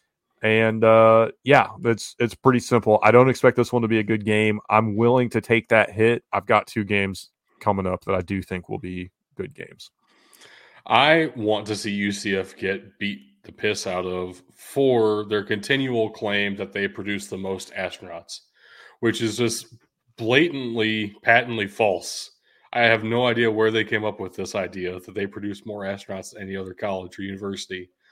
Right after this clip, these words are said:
Speaker 2: Uh, they're, like, seventeenth on the list, so fuck them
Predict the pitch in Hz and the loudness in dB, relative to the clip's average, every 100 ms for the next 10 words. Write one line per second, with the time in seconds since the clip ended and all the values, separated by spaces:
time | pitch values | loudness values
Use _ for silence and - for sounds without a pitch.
0 | _ _ - 92 87 110 120 117 104 - | _ _ -4 -4 -2 -2 2 0 0 -6
1 | - - 95 104 110 104 98 107 113 117 | -10 -8 -6 -4 -6 -6 -6 -4 -4 -2
2 | 117 120 131 127 - _ _ _ - - | -2 0 -2 -4 -10 _ _ _ -12 -2
3 | 104 101 - - 131 143 - 107 127 107 | 0 0 -4 -10 -4 -4 -2 0 2 2
4 | 104 - | 0 -6